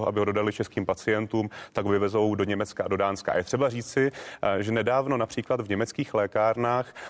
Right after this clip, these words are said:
eh, se teď aktuálně, eh, dostává, eh, na přetřes vlastně motivace pro německé lékárny takto léky dovážet, protože německé zdravotní pojišťovny se snaží také stlačit náklady a motivují vlastně lékárny, aby dovážely léky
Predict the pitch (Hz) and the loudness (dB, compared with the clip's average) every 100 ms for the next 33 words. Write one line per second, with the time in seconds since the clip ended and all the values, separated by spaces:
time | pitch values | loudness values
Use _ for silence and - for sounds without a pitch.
0 | - 110 98 95 90 98 117 - - - | -6 0 2 4 2 -2 -2 -2 -4 -6
1 | - - 107 - 120 120 120 123 120 - | -4 -2 -2 0 2 2 2 0 -2 -14
2 | - 110 104 98 - 110 113 120 120 110 | -4 0 0 -2 0 2 4 2 0 0
3 | 113 110 104 104 - 107 127 120 - 110 | 0 2 0 -2 -4 -4 -4 -4 -2 0
4 | 104 101 - 123 107 - 104 104 - 123 | 2 0 0 2 2 2 2 2 0 -2
5 | - - - 107 107 107 - 123 110 120 | -4 -6 -2 2 2 0 0 0 2 2
6 | 110 117 - - - 120 110 - 139 151 | 2 2 -2 -4 0 2 2 0 0 2
7 | 170 147 82 - 90 101 92 101 - - | 2 0 -4 -4 -4 -2 0 0 -2 -8
8 | - 101 107 - 120 107 104 107 117 95 | 0 0 0 0 0 2 0 0 0 2
9 | 98 - 104 110 113 101 95 113 98 110 | 0 0 0 -2 -2 -2 -2 -2 -2 -2
10 | - 101 - 123 110 92 - 98 98 113 | 0 -2 -2 0 0 0 0 2 2 0
11 | - - - 101 98 135 139 139 117 - | -4 -10 -4 -2 0 0 2 2 0 0
12 | 127 101 - 110 113 117 120 - - 104 | 0 0 2 2 2 2 0 -4 -8 -2
13 | 113 101 107 110 117 120 104 98 - 107 | 0 2 2 0 0 2 2 2 0 -2